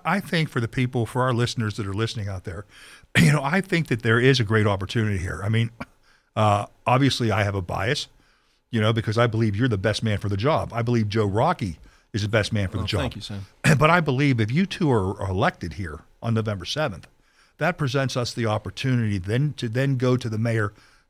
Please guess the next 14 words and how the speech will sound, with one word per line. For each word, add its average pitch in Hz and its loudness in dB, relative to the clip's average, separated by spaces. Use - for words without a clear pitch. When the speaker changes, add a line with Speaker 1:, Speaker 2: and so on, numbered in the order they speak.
Speaker 1:
not, 220 0
I 175 2
don't 208 4
wanna 151 2
say 127 0
an 113 -2
ultimatum, 104 0
but 175 -4
basically, 180 2
you 131 4
know, 117 4
a, 110 2
a, 123 -4
a 113 2